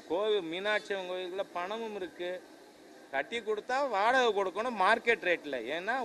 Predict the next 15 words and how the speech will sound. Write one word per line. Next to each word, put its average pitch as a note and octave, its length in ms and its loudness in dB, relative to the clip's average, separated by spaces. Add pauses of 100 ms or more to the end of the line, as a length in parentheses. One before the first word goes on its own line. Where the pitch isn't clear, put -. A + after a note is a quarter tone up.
உச்சநீதிமன்ற G#3 680 -4 (100)
தீர்ப்பு, G3 240 -6 (100)
நல்ல F#3+ 240 0
வேளை G#3 160 0 (100)
தமிழ்நாட்டுக்கு F3+ 520 -6
இப்ப D#3+ 200 -8
தீர்ப்பு G#3 320 -10
வந்திருக்காது, D3+ 460 -8 (640)
market F3 400 -8
rate F3 220 -6
வசூலிக்கணும்னு. D3+ 680 -8
ஏற்கனவே F#3 480 -6 (200)
வக்ஃப் F3 300 -2
board G#3 240 -2 (100)
ப்ராப்பர்ட்டிஸ்க்கெல்லாம் F3 1000 -4